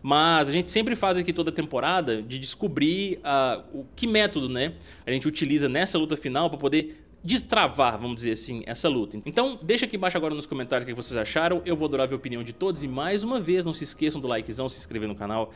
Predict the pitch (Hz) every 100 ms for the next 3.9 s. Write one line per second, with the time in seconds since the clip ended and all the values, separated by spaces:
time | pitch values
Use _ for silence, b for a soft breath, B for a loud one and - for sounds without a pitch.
0 | B B 240 262 - 285 - 190 175 175
1 | 170 156 156 147 - 151 135 127 135 -
2 | 110 107 127 107 131 175 120 92 101 131
3 | 202 196 202 202 202 208 180 185